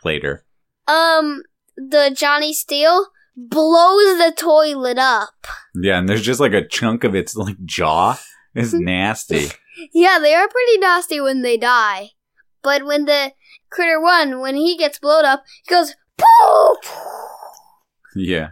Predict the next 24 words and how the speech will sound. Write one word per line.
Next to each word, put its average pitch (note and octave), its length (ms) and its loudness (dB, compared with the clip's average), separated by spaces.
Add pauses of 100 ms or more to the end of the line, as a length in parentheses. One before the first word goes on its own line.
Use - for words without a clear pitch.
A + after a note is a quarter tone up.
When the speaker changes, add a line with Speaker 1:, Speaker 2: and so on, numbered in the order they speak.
Speaker 2:
Just G#4 300 2 (120)
blast C#4+ 680 0
down A#3 300 -4
the A3 100 -10
stairs. A3 800 -10 (320)
<laughs> A#4 100 0 (400)
That F#4 160 2
is A4+ 160 4
pretty G#4 220 2
funny. C4 480 -2 (720)
Speaker 1:
All A#2 80 -8
right, C#3 300 0
man. D#3 240 -2
Does C#3+ 120 0
that C#3 140 2
wrap D#3+ 280 2
it D#3+ 80 0
up? A3 200 2 (480)
Speaker 2:
Uh, E4+ 300 0 (260)
yeah. D4+ 120 2 (280)
Speaker 1:
Critters D3+ 720 0
in C#3 220 -2
the D3 80 -2
Bag, G#2 460 0